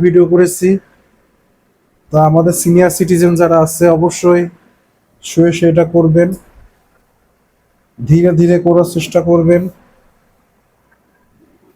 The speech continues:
কোমরের ব্যথা, মাজার ব্যথা, অলসতা সব দূর হয়ে যাবে। আপনি শুরু করলেই দেখবেন সব দূর হয়ে গেছে।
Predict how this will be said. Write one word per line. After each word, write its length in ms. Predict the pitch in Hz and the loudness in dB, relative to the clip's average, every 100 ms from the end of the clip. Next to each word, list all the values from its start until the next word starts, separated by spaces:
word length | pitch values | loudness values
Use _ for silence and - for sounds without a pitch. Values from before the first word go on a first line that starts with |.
| _ _ _ _ - | _ _ _ _ -4
কোমরের 380 | 175 175 180 170 | 0 2 2 2
ব্যথা, 360 | 175 170 170 175 175 - - 156 | 0 0 -2 0 0 -6 -2 0
মাজার 340 | 170 170 165 156 | 2 2 2 2
ব্যথা, 360 | 165 170 175 175 180 - - _ _ _ _ _ _ _ _ _ _ _ 151 | 0 0 0 0 0 -6 -20 _ _ _ _ _ _ _ _ _ _ _ -2
অলসতা 680 | 160 175 170 180 175 180 180 180 - | 0 0 0 -4 0 -2 -2 -6 -4
সব 160 | 190 180 | -2 0
দূর 120 | 170 165 | 2 2
হয়ে 160 | 156 131 | 2 2
যাবে। 200 | 127 113 - _ _ _ _ _ _ _ _ _ - | 0 -2 -6 _ _ _ _ _ _ _ _ _ -6
আপনি 340 | 143 160 175 175 175 - - | -4 0 2 2 -2 -6 -10
শুরু 200 | - 180 180 | -2 -2 0
করলেই 300 | 180 180 190 175 | 2 2 2 0
দেখবেন 280 | 165 180 202 - | 0 -2 -4 -4
সব 120 | 185 151 | -6 0
দূর 120 | 160 151 | 0 2
হয়ে 160 | 147 127 | 2 0
গেছে। 240 | 123 - | -4 -10